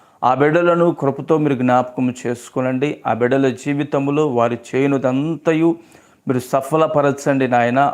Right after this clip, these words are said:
గొప్ప ఆశీర్వాదాన్ని దయచేయమని ప్రార్థన చేస్తున్నాను. ఈరోజు నీ బిడ్డలు ఎక్కడికైతే వెళుతున్నారో, ఆ వారు వెళుతున్నటువంటి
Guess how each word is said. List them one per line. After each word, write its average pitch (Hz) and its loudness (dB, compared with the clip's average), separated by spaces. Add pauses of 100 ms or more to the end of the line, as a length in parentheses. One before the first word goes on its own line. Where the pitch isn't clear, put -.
(140)
గొప్ప 123 -2
ఆశీర్వాదాన్ని 127 0
దయచేయమని 123 -2
ప్రార్థన 117 -2 (140)
చేస్తున్నాను. 123 -2 (560)
ఈరోజు 135 2
నీ 127 2
బిడ్డలు 143 2
ఎక్కడికైతే 127 -2
వెళుతున్నారో, 135 0 (120)
ఆ 117 4
వారు 120 0
వెళుతున్నటువంటి 139 -2